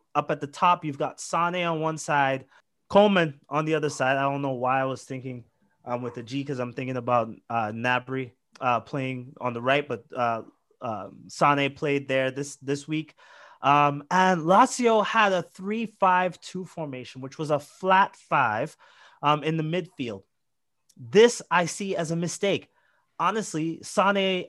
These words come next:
and Coman are just too quick for that. And when they brought on Gnabry, it was,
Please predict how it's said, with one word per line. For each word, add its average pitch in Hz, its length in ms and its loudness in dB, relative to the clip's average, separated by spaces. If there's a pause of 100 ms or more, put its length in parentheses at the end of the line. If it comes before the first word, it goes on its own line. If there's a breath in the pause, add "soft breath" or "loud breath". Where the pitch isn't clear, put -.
and 151 500 4 (160)
Coman 185 400 2
are 156 60 2
just 156 340 -6
too - 180 -12
quick - 240 -8
for 151 120 -6
that. 135 180 2
And 143 120 -4
when 180 120 0
they 175 100 6
brought 160 300 6
on 156 340 4
Gnabry, 156 540 0
it 147 100 0
was, 147 240 -2